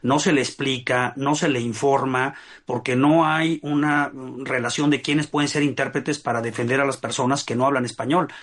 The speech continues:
Entonces, esa es otra cosa que la sentencia está diciendo que se tiene que hacer en México. Un registro claro, no nada más para las fiscalías, para cualquier dependencia pública que atienda a personas indígenas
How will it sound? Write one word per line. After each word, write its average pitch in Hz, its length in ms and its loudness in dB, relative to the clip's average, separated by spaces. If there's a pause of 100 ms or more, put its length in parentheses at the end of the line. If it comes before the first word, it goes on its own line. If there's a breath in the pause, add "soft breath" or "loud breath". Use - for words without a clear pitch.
(120)
Entonces, - 440 -4
esa 151 160 0
es 156 100 0
otra 160 240 0
cosa 151 260 -2
que - 100 -6
la 120 80 -2
sentencia 127 440 -2
está 143 160 -2
diciendo 131 360 0
que 135 100 -6
se 120 100 -4
tiene 131 220 0
que 123 80 -2
hacer 127 180 0
en 127 120 0
México. 131 440 -2 (240 loud breath)
Un 135 120 0
registro 151 420 0
claro, 160 320 0
no 170 160 2
nada 240 160 4
más 220 160 0
para 202 160 0
las 135 120 -4
fiscalías, 143 580 -4 (340 loud breath)
para 127 240 0
cualquier 156 600 -2
dependencia 139 640 -2
pública 156 520 -2 (140)
que 135 100 -4
atienda 147 420 -2
a 180 40 -12
personas 143 580 -2
indígenas 131 640 -2